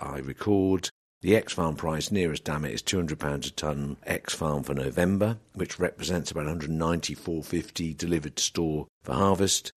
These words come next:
Lower prices than people are prepared to really enjoy, but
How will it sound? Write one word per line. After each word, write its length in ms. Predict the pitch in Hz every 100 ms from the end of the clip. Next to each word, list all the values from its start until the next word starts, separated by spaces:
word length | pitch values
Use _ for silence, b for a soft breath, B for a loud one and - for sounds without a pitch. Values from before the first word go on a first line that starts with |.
| _ -
Lower 320 | 95 110 98
prices 460 | - 90 80 87
than 100 | 80
people 300 | 76 87 82
are 20 | 71
prepared 400 | 73 - 76 -
to 100 | 76
really 760 | 78 101 117 104 87 85 78 67 - -
enjoy, 640 | 78 76 78 85 110 120 113 -
but 480 | 90 76 113 -